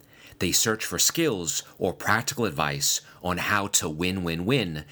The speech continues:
in three easy steps. The sad reality, however, is that many Christians will search for wisdom in lots of different worldly places, and in many cases,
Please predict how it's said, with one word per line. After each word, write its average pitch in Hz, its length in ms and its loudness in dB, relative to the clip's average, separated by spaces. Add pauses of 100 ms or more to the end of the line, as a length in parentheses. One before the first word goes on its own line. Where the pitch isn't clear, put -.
in 80 140 -4
three 92 340 0
easy 85 380 -4
steps. - 640 -2 (460)
The - 80 0
sad 113 380 4
reality, 117 500 2
however, 73 560 0 (240)
is 90 120 0
that 87 180 0
many 104 280 0
Christians 95 560 0
will 82 80 -2
search 98 280 2
for - 140 -4
wisdom 87 520 0 (260)
in 90 120 -2
lots 95 420 2
of 85 140 -4
different 95 400 -2
worldly 107 520 2
places, 73 760 -2 (180)
and 95 220 0
in 85 100 -2
many 139 220 2
cases, 78 640 0